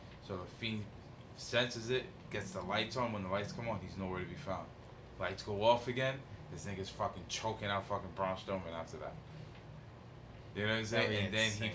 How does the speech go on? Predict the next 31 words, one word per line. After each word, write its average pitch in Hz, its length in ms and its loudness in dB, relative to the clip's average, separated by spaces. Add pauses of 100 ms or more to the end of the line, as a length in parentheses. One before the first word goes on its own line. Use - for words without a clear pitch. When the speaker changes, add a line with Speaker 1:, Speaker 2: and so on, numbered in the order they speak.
Speaker 1:
fucking 107 420 2 (520)
drags 98 480 2 (100)
all 98 160 2
their 98 160 2
bodies 90 460 2
out 87 160 2
of 85 60 -4
the 85 80 -4
ring, 82 200 -6 (240)
one 87 180 -6
by 87 200 -2
one. 80 240 -4 (520)
It 107 140 2
could 127 140 2
be, 123 100 6
like, 107 180 4 (460)
five 135 300 10
minutes 131 340 2
of 110 140 0
awkwardness. 107 840 2
Speaker 2:
<laughs> - 1300 -8
Speaker 1:
And 104 120 2
everybody 120 640 8
looking 123 400 6
and 98 180 -2
like, 92 160 0 (200)
"What 104 240 0 (140)
the 104 80 -4 (180)
fuck 98 240 0
is 92 120 -6
going 85 180 -8